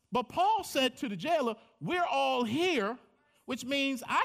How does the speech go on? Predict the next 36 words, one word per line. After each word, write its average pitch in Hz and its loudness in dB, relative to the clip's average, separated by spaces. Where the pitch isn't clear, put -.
told 294 0
all 359 2
of 269 -4
them, 269 -2
"Don't 247 -4
y'all 285 2
run." 311 0
Dude, 359 -2
you 294 -2
got 523 2
here 311 0
yesterday, 196 -2
and 254 -2
you're 254 -4
trying 392 0
to 311 -6
run 320 0
things 320 -2
up 359 2
in 294 -6
here. 294 -2
I 330 -2
mean, 320 -4
he 359 2
the 359 0
big 392 -2
dog 285 0
on 320 -6
the 339 -8
yard. 403 0
He 254 0
has 233 0
influence - -8
because 233 -2
the 190 -4
jailer 214 -4